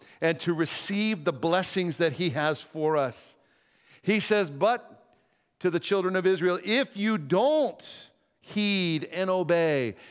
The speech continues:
these are the things that will come upon you." And he, it's a big list. And I am here to tell you,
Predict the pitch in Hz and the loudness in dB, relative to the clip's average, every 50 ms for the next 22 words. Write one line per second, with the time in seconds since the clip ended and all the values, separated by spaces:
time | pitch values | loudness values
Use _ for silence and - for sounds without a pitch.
0 | - _ - 123 123 156 214 254 285 302 311 302 277 202 247 233 226 208 220 175 | -20 _ -18 -8 -2 0 2 2 4 4 4 2 2 2 2 0 2 0 -2 -2
1 | - - 220 226 226 208 160 131 208 208 196 202 190 - - 196 190 185 180 - | 0 0 0 0 0 -2 0 0 -2 0 2 0 -2 0 0 2 2 2 -2 0
2 | - 190 208 254 269 262 233 220 196 180 160 127 104 - - - - _ _ _ | 0 0 2 2 2 2 2 2 2 2 2 0 -4 -8 -14 -20 -20 _ _ _
3 | _ _ _ _ _ _ _ _ _ _ _ _ - 165 175 175 170 190 190 185 | _ _ _ _ _ _ _ _ _ _ _ _ 0 0 0 2 2 2 2 2
4 | 170 156 135 113 - - _ _ - 147 151 147 - 127 117 156 165 147 156 180 | 2 0 -2 -4 -8 -18 _ _ -2 0 0 0 -2 -2 -2 -2 -2 0 0 0
5 | 202 139 - - - - - - _ _ _ _ _ _ _ _ _ _ _ _ | 0 -2 -4 -8 -14 -16 -20 -20 _ _ _ _ _ _ _ _ _ _ _ _
6 | _ _ _ _ _ _ _ _ _ _ _ _ _ _ _ _ _ _ _ _ | _ _ _ _ _ _ _ _ _ _ _ _ _ _ _ _ _ _ _ _
7 | _ _ - 120 135 147 165 180 190 180 160 170 185 180 175 - - 190 185 185 | _ _ -2 0 0 2 0 0 0 0 0 0 0 -2 -4 -6 0 2 2 2
8 | 190 185 175 160 156 147 139 127 113 98 | 2 2 2 2 2 2 0 -2 -4 -8